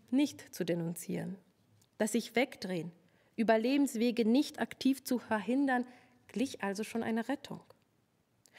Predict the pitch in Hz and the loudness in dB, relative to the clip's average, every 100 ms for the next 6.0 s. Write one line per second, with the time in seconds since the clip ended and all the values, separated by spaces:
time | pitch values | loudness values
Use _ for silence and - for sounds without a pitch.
0 | - - - 214 202 202 240 294 226 214 | -16 -10 0 2 2 2 4 6 4 4
1 | 214 220 240 277 - - - - 262 247 | 2 2 4 4 2 -16 -18 0 2 2
2 | - 226 208 - 302 349 - - - _ | 2 0 0 0 2 0 -2 -16 -20 _
3 | _ - 214 - 208 196 196 202 - _ | _ -4 -4 -2 0 2 2 0 -6 _
4 | - 185 - 202 196 208 208 175 180 190 | -8 -8 -2 0 2 2 2 2 0 -4
5 | - - 180 - - 185 175 185 202 - | -8 -6 -6 -6 -4 0 0 -2 -6 -8